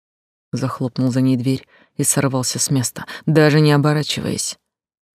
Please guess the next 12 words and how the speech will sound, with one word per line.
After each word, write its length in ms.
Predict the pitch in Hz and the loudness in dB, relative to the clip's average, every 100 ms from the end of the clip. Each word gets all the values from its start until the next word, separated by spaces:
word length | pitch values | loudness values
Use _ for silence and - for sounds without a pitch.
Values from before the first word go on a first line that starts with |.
| - | -4
Номер 440 | 143 143 143 143 - | 2 2 2 0 -2
одного 460 | 156 131 147 139 143 | -2 0 2 2 0
из 140 | 127 | 0
наших 340 | - - - | -2 -4 -6
набрал. 380 | 73 73 78 - - _ _ _ _ - | -4 -2 -4 -6 -10 _ _ _ _ -8
Бес. 440 | 127 135 139 - - _ _ _ _ _ _ _ _ | -2 -2 -2 -6 -12 _ _ _ _ _ _ _ _
«Подберите 640 | 139 127 135 143 160 - | -6 -4 -2 -2 -2 -6
сучку 460 | - - 135 - - | -6 -6 -6 -6 -4
на 100 | 131 | -4
перекрестке 600 | 143 135 - 131 - 139 | -2 -4 -4 -8 -4 -4
у 20 | |
площади. 540 | 131 147 - - - | -4 -4 -6 -6 -8